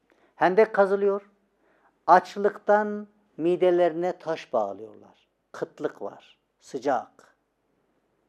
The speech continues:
Müslümanlar zayıf, az. Ve düşmanı koruyacak güçleri yok. Hendekle onları durdurmaya çalışıyorlar. Bir de hendeğin içerisinde çıkan bir kaya parçası var.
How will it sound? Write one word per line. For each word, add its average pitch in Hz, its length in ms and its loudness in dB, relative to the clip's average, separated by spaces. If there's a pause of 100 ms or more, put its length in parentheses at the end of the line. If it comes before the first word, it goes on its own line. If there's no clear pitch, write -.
(300)
Müslümanlar 135 640 -6
zayıf, 120 420 -10 (480)
az. 127 580 -2 (1000)
Ve 185 200 2
düşmanı 202 520 -2
koruyacak 185 600 0
güçleri 143 420 -6
yok. 202 340 -4 (520)
Hendekle 180 840 0 (400)
onları 151 440 0
durdurmaya 135 460 -4
çalışıyorlar. 101 680 -12 (440)
Bir 208 240 -2
de 220 320 4 (300)
hendeğin 226 520 4
içerisinde 175 640 -2
çıkan 147 440 -4
bir 139 220 -4 (240)
kaya 196 300 6
parçası 233 480 4
var. 269 180 4